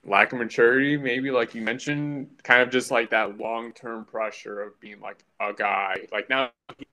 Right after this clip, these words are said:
like, he's kind of something, and now it's, like, established. Comes to maybe just a, a, just a little mindset change. Spark plug, plug and play. It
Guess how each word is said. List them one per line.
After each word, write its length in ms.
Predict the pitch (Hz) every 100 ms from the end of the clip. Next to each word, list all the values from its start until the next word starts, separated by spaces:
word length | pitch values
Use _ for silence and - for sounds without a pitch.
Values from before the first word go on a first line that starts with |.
| - - _ - 110 -
like, 140 | 113 _ _ -
he's 120 | -
kind 160 | 123 110
of 140 | 127
something, 380 | 131 127 143 127
and 80 | 104 -
now 80 | 113
it's, 160 | 117 -
like, 200 | 113 - - _ _ _ _ _ -
established. 640 | - 101 101 127 113 - _ _ _ _ _ _ _ _
Comes 300 | - 135 131
to 120 | 127 113 -
maybe 140 | - 131
just 200 | 139 135
a, 200 | 135 123 _
a, 80 | 127 123 -
just 220 | 147 143
a 160 | 127 113 - _ _
little 200 | 135 143
mindset 520 | 127 131 _ - - - _ _ _ -
change. 340 | 104 104 - _ _ _ _ _ _ _ _ _ _
Spark 440 | - - 117 110 -
plug, 460 | 113 107 104 107 _ _ _
plug 240 | - 117 110
and 160 | 104
play. 380 | 101 107 104 98 92 _ _ _ _ _ _ _ -
It 180 | 92